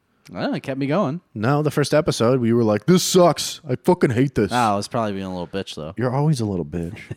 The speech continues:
Speaker 1: <laughs>
Speaker 2: The first episode of Barry's dope. He kills people. I forgot about that show. I'm gonna watch the rest of it. Who do we got on the episode today?
Speaker 1: Travis Clyburn.
Speaker 2: Travis Clyburn, one of the proprietors of the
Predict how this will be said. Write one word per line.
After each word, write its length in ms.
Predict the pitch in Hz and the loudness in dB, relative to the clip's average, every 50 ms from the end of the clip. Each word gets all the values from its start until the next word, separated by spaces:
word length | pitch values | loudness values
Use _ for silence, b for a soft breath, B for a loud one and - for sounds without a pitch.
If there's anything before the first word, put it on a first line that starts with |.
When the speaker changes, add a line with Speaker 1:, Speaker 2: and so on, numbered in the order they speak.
| _ _ | _ _
Speaker 1:
<laughs> 260 | - 127 - - 110 - | -12 -12 -10 -10 -12 -8
Speaker 2:
The 100 | - 117 | -6 0
first 220 | - 180 180 - | 2 2 2 4
episode 280 | 254 233 214 - 233 208 | 2 2 2 4 2 2
of 60 | 190 180 | 4 4
Barry's 260 | 196 202 196 165 - | 4 4 4 2 2
dope. 240 | - 208 240 202 - | 2 2 2 2 0
He 60 | - | -2
kills 260 | - - 139 170 - | -4 -2 -2 -2 -2
people. 340 | - - 87 76 80 78 - - _ _ _ _ _ _ B B B B B B B B B B B B B B B B B B B _ - | -2 -4 -6 -4 -6 -10 -12 -14 _ _ _ _ _ _ B B B B B B B B B B B B B B B B B B B _ -14
I 40 | 135 | -12
forgot 260 | - - 147 135 135 | -10 -4 -2 -2 0
about 180 | 117 87 85 78 | 2 0 0 0
that 140 | 85 80 - | 0 -2 -2
show. 140 | - 95 92 | -2 -4 -4
I'm 80 | 92 | -4
gonna 160 | 101 113 113 107 | -4 -4 -2 0
watch 300 | 107 107 98 92 - - | 2 2 2 0 -2 -4
the 260 | - _ _ - 90 | -14 _ _ -14 -14
rest 200 | 90 - - - | -14 -14 -14 -16
of 100 | - - | -18 -20
it. 100 | - _ _ _ _ _ _ _ _ _ _ | -20 _ _ _ _ _ _ _ _ _ _
Who 100 | - 156 | -2 0
do 60 | 170 170 | 2 2
we 60 | 170 | 4
got 180 | 165 170 160 | 4 4 4
on 80 | 156 147 | 4 4
the 80 | 147 143 | 4 2
episode 340 | 135 120 117 120 113 107 | 2 0 0 -2 -2 -2
today? 300 | - - 107 107 104 98 - _ _ _ _ _ _ - | 0 0 -2 -2 -2 -4 -8 _ _ _ _ _ _ -16
Speaker 1:
Travis 560 | - - 127 123 127 135 160 160 - - - - _ _ _ _ _ _ - | -6 -2 2 2 2 4 2 0 0 -4 -12 -16 _ _ _ _ _ _ -14
Clyburn. 640 | - - 139 123 123 113 110 98 90 80 78 - - b b b b b b b b b b b b b | -4 -2 0 0 0 0 0 -2 -2 -4 -8 -12 -16 b b b b b b b b b b b b b
Speaker 2:
Travis 520 | - - 160 202 254 277 294 302 311 262 - | -2 2 4 6 6 8 6 6 4 2 2
Clyburn, 840 | - 190 180 170 147 135 127 117 117 110 110 104 104 110 104 98 | 4 4 4 4 4 4 2 4 4 4 4 2 2 0 -2 -2
one 160 | 104 120 147 | 0 0 0
of 120 | 151 127 113 | 0 0 0
the 120 | 113 101 | -2 -4
proprietors 760 | - - 139 113 - 117 156 156 147 120 110 104 101 95 95 104 | -2 -4 -6 -6 -2 0 0 2 2 0 0 0 -2 -2 -2 -2
of 120 | 98 92 | -2 0
the 280 | 92 95 87 85 85 - | 0 0 0 0 -2 -4